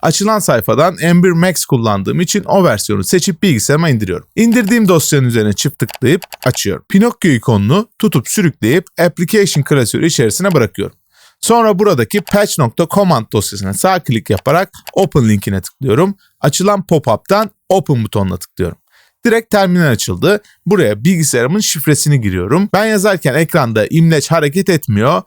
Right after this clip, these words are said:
Bu yazmadığım anlamına gelmiyor. Klavyemden enter tuşuna basıyorum. Process completed yazdı ve işlem tamamlanmış oldu. Hemen bilgisayarımdan application klasörüne geliyorum ve Pinokyo uygulamasını açıyorum.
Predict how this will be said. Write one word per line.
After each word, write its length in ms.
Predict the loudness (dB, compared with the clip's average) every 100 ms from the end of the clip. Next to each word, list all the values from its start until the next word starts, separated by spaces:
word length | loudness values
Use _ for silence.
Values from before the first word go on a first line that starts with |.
| 0
Bu 200 | 0 2
yazmadığım 500 | 2 2 0 -2 0
anlamına 420 | -2 -2 0 0
gelmiyor. 380 | 0 -2 -4 -16 -4
Klavyemden 680 | 0 2 2 -2 0 0 -2 -2
enter 360 | 0 2 0 -6
tuşuna 320 | -6 -2 0
basıyorum. 380 | 0 0 -4 -4 0
Process 420 | 0 2 0 0
completed 580 | 0 0 0 0 0 0
yazdı 300 | 0 2 2
ve 80 |
işlem 300 | 2 0 0
tamamlanmış 540 | 2 0 2 0 -2 -6
oldu. 180 | -8 -12 _ _ -20 _ -2
Hemen 340 | 0 2 2
bilgisayarımdan 720 | 2 0 -2 -2 0 -2 -2 _ -2
application 560 | -2 -2 0 0 -2
klasörüne 480 | -2 -2 0 0 0
geliyorum 460 | -2 0 0 0 -4 _ _
ve 180 | -2 -2 -2
Pinokyo 420 | 0 0 0 0
uygulamasını 560 | 0 0 -2 -2 -2 0
açıyorum. 380 | 0 -2 -6